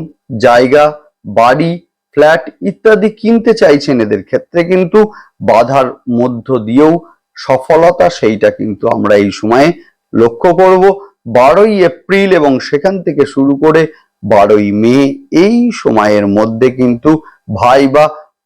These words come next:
বোনের শরীর নিয়ে একটা দুশ্চিন্তা সৃষ্টি হতে পারে।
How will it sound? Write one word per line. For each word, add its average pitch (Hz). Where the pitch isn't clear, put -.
বোনের 156
শরীর 143
নিয়ে 123
একটা -
দুশ্চিন্তা 123
সৃষ্টি -
হতে 107
পারে। 80